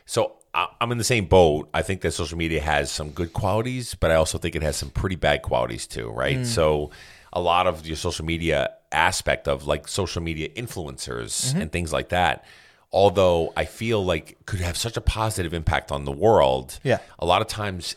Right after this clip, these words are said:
Speaker 1: it's not all that positive.
Speaker 2: Well,
Speaker 1: You
Speaker 2: I
Speaker 1: know what I
Speaker 2: guess
Speaker 1: mean?
Speaker 2: it's, um, it's what you make of it. So it's who you follow, it's what you follow, it's what you engage with.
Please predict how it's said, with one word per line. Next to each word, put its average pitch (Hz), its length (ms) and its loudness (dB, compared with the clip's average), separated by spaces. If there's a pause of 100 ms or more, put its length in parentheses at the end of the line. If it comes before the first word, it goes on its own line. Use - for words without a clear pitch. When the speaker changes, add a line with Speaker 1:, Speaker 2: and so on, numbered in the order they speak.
Speaker 1:
it's - 300 -14
not 110 200 -6 (680)
all 95 180 -4
that 160 180 -2
positive. 302 500 -6
Speaker 2:
Well, 233 220 8
Speaker 1:
You - 0 -
Speaker 2:
I 220 40 4
Speaker 1:
know - 80 -2
what - 80 0
I 180 40 6
Speaker 2:
guess 214 340 6
Speaker 1:
mean? - 100 2
Speaker 2:
it's, - 360 2
um, 156 420 4 (180)
it's 143 400 2
what 151 180 6
you 147 80 2
make 139 240 2
of 107 100 -2
it. 98 160 -2
So 117 260 4
it's 117 180 0
who 160 140 4
you 190 120 4
follow, 101 760 0
it's 98 220 -2
what 131 220 4
you 131 80 -4
follow, 113 440 2
it's 127 120 0
what 139 140 4
you 143 80 -2
engage 120 460 0
with. 92 360 -10